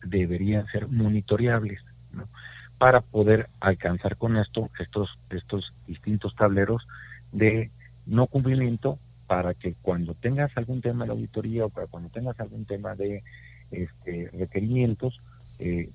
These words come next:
puedas tú tener las, las, no solo las evidencias, sino, eh, eh, puedas, eh, ser, eh,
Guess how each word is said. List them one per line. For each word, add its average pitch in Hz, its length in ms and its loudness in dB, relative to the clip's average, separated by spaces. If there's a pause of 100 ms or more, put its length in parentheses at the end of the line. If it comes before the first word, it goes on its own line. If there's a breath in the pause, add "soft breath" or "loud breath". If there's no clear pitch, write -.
puedas 117 380 6
tú 117 260 0
tener 104 380 0 (180)
las, 85 360 -4 (180)
las, 85 280 -4 (100)
no 127 120 4
solo 151 240 0
las 127 160 0
evidencias, 123 560 0
sino, 95 260 -4 (420 loud breath)
eh, 95 280 0
eh, - 160 -8
puedas, 117 280 4 (200)
eh, 92 400 -4
ser, 98 260 -4
eh, 87 220 -2